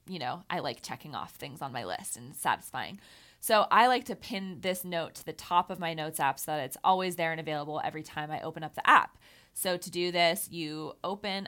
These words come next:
up your, uh, Notes app and then you swipe. I wanna, oh, you go. So you swipe right on the note and it'll show you a little orange, uh, a little orange symbol with a pin on the top of it.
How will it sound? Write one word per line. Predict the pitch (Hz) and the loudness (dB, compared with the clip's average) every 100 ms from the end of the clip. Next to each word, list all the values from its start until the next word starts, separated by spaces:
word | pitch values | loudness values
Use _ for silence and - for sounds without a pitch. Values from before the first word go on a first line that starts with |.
| - | -6
up | 127 143 123 - | 0 2 2 -2
your, | - 135 139 131 104 82 90 180 _ _ _ _ - | -16 -12 -10 -6 -6 -4 -6 -8 _ _ _ _ -4
uh, | 165 139 160 | 2 2 4
Notes | 214 247 285 | 2 2 6
app | 220 214 214 | 6 6 4
and | 190 | -6
then | 175 170 | -6 -6
you | 160 151 | -8 -6
swipe. | - - 185 185 208 214 214 214 214 214 208 208 - | -4 -4 -4 4 6 8 6 4 2 2 -2 -6 -10
I | 170 | -10
wanna, | 160 - | -8 -4
oh, | 170 - _ - | -4 -4 _ -8
you | 196 | -8
go. | - _ - - | -10 _ -20 -12
So | - | -8
you | 185 | -2
swipe | 196 180 175 | 4 4 2
right | - 160 208 269 - | -8 4 6 6 2
on | 185 | -4
the | 170 | -6
note | 156 131 143 - _ _ _ _ | -6 -6 -6 -10 _ _ _ _
and | 190 185 175 | 0 0 -2
it'll | - 170 165 175 | -2 0 0 -2
show | - - 180 | -4 -4 -2
you | 175 | -2
a | |
little | 156 151 139 - | -4 -6 -8 -4
orange, | 190 202 190 175 156 180 - - _ _ _ _ _ _ - | -2 0 0 -4 -6 -8 -8 -10 _ _ _ _ _ _ 0
uh, | 156 139 98 85 85 208 - _ _ _ _ _ _ _ _ | 6 6 6 4 2 -2 -12 _ _ _ _ _ _ _ _
a | - | -4
little | 190 180 175 | -2 -2 -2
orange | 190 202 202 196 | 0 0 0 -2
symbol | - 185 175 170 165 160 - | -6 -6 -2 0 2 2 0
with | 160 165 | -4 -8
a | - | -10
pin | - 208 | -6 -4
on | 180 147 | -4 -8
the | |
top | - 110 - | -8 -8 -8
of | 156 | -4
it. | 147 139 | 0 0